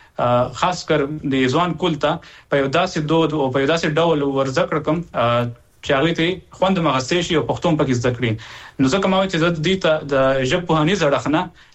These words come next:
یعنې، آ، لینګویسټکس اړخ نه، چونکې نن سبا په نړۍ کې، آ، ژبپوهنه، آ،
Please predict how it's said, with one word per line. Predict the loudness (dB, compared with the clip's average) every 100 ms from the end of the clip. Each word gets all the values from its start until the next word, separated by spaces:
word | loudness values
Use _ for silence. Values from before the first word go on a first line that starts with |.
| -2
یعنې، | 0 2 2
آ، | 2 2 2 0 -6 _ -4
لینګویسټکس | 2 2 2 0 -4 -6 -4
اړخ | 0 0 0
نه، | 0 0
چونکې | 0 0
نن | 0 0
سبا | 2 0 0
په | 0 2 4 2
نړۍ | 2 0 0
کې، | 0 0 0 -4 -6 0
آ، | 2
ژبپوهنه، | 2 0 2 0 2 0 -2 -8 -20 -16 -4
آ، | 0 2 2